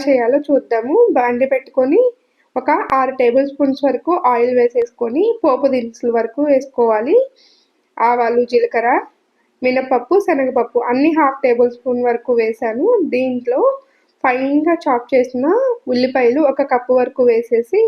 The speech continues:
ఇవి కొంచెం వేగిన తర్వాత దీంట్లోనే కరివేపాకు కూడా వేసేసుకోవాలి. ఇప్పుడు ఉల్లిపాయలు తొందరగా మగ్గడానికి వన్ టేబుల్ స్పూన్ వరకు సాల్ట్ వేసాను. సాల్ట్ వేసేసి మొత్తం అంతా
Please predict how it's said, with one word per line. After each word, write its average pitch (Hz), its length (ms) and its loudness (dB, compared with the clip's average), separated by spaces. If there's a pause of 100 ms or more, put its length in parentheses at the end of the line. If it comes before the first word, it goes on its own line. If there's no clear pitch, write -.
(120)
ఇవి 262 220 -4
కొంచెం 247 400 -2
వేగిన 233 420 -6
తర్వాత 208 400 -6 (760)
దీంట్లోనే 277 540 2
కరివేపాకు 240 500 2
కూడా 233 220 0
వేసేసుకోవాలి. 233 720 0 (600)
ఇప్పుడు 254 300 0 (680)
ఉల్లిపాయలు 269 500 0
తొందరగా 254 500 -2
మగ్గడానికి 240 680 -2 (540)
వన్ 285 280 2
టేబుల్ 285 320 -2
స్పూన్ 262 260 -2
వరకు 240 320 -2 (180)
సాల్ట్ 240 420 0
వేసాను. 233 480 -4 (640)
సాల్ట్ 240 380 0
వేసేసి 233 380 0 (180)
మొత్తం 285 340 -2
అంతా 247 180 -4